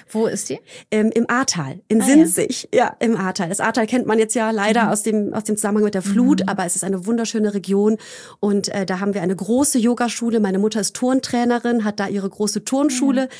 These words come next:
Speaker 2: Wir haben viele Kinder, sehr viele Kinder. Und meine Angestellten, die machen das ganz toll. Auch da, ich habe ja gelernt, es geht auch ohne mich.
Speaker 1: Mhm.
Speaker 2: Und die machen's besser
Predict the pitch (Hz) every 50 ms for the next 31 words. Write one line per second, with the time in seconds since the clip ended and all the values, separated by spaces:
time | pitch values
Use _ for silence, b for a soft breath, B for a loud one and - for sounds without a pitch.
0 | B B B - 180 180 - - - 339 311 294 285 - - 277 277 269 277 294
1 | - - - - - 277 285 294 302 - 294 262 262 - - 262 254 254 254 247
2 | - B B B B B B B 220 220 214 208 214 - 202 202 196 208 202 202
3 | 196 196 - - 214 226 220 233 - - 226 214 214 214 208 208 202 196 190 190
4 | 185 185 180 170 190 175 170 - 156 156 156 - - - 123 95 - 156 _ _
5 | _ B B B B B B 180 175 - - 196 190 220 277 330 - _ _ -
6 | - 202 185 175 180 165 165 170 165 165 165 180 240 311 320 - - _ _ _
7 | _ _ _ _ _ _ _ - - - - 240 233 190 - 226 208 175 151 151
8 | 147 - - - - _ _ _ 214 202 190 175 196 185 185 185 190 202 196 196
9 | 190 190 - 208 - - _ - - - - - -